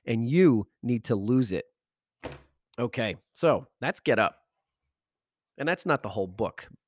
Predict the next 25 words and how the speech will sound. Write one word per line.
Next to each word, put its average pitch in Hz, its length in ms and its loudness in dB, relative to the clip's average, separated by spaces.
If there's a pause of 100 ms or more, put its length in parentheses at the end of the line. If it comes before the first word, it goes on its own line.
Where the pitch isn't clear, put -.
(100)
I 110 60 -4
mean, 95 280 -4
it, - 180 -8 (200)
<clears throat> 143 280 -8
it 120 140 -4
is 127 140 0
very 95 260 -2
uplifting, 92 520 -6
I, 90 240 -6
I, 95 40 -8 (160)
I 104 80 -4
would 92 160 -6
say. 92 240 -4 (240)
<clears throat> - 220 -20
Excuse 190 680 -4
me, 98 120 -2
but 104 300 2 (640)
there 139 220 8
are 143 80 6
parts 131 320 2
of 113 80 -2
that 95 260 2
that 104 220 0
it 127 160 2
is, 104 260 -2